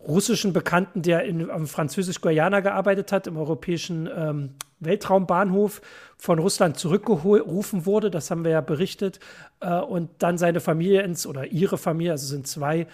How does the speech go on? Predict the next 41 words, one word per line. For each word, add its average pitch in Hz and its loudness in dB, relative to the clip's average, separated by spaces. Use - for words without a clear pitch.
ins 196 -8
Auto 180 0
gepackt 175 -2
haben 180 2
und, 165 -4
äh, 170 0
über 175 -2
die 160 -2
Grenze 175 -4
gefahren 165 0
ist 156 -4
und 170 -6
inzwischen 160 -2
wieder 180 8
dort 139 0
arbeitet, 160 0
aber 156 -4
inzwischen 151 -6
halt 151 -2
für 165 -4
die 170 -4
Europäer. 165 -2
Für - 0
mich 190 0
war 196 8
das 180 2
schon 170 0
vor 190 6
der 180 4
Sendung 156 2
so 147 -4
ein 143 -4
Punkt, 165 -4
wo 180 -2
ich 156 -4
gedacht 160 -6
hab, 160 -4
das - -4
zeigt 185 0
einfach, 170 -2
dass - -4